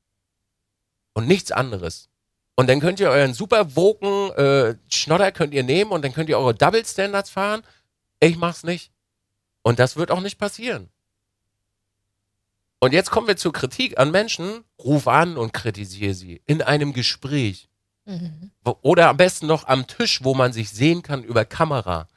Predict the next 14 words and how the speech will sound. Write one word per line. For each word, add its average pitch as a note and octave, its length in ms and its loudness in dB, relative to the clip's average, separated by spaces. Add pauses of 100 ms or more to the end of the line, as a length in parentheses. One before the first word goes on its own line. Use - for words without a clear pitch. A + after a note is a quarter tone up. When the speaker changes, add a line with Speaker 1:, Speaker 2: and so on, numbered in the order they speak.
(260)
Speaker 1:
damit B2+ 280 2
man C3 180 -2
Emotionen E3 600 0
sehen G#2 320 -6
kann. F2 360 -12 (1800)
Und A#2 140 2
dann D#3 120 6
kannst E3 240 0
du D3 80 -6
kritisieren. F2+ 680 -8 (560)
Und A#2+ 160 -2
zwar B2 500 4 (680)
feuerfrei, D3 500 4
Marianne. F2+ 480 -6